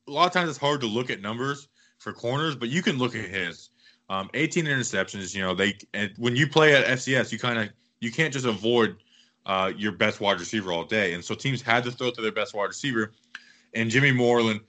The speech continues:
kept on continually making plays.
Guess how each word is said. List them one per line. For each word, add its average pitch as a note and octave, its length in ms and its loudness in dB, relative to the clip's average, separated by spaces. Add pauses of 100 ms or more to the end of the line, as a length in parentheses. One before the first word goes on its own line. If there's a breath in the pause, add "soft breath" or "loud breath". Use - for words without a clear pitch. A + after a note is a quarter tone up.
(280)
kept D#3 320 2
on C3+ 220 2
continually D#3 560 -2
making B2 320 -4
plays. G#2 420 -4